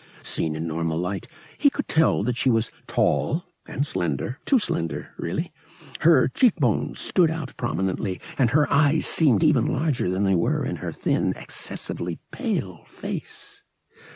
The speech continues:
But too thin or not, she was quite simply lovely. Not classically beautiful. Her jaw was a little too wide and squarish,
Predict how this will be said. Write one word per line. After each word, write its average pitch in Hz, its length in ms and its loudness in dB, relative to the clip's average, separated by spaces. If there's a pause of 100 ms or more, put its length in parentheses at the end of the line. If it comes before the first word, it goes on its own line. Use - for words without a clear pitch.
(140)
But - 140 -4
too 117 220 4
thin 131 240 4
or 123 100 6
not, 117 320 0 (840)
she - 180 -4
was 80 200 -4
quite - 380 -2 (140)
simply - 600 -4 (420)
lovely. 120 500 -4 (920)
Not 254 240 2
classically - 720 -6 (100)
beautiful. 123 580 -4 (580)
Her 202 100 6
jaw 92 420 2
was 101 180 -2
a 85 40 -2
little 78 180 -4
too 95 180 0
wide 80 640 -2
and 78 160 -6
squarish, - 640 -6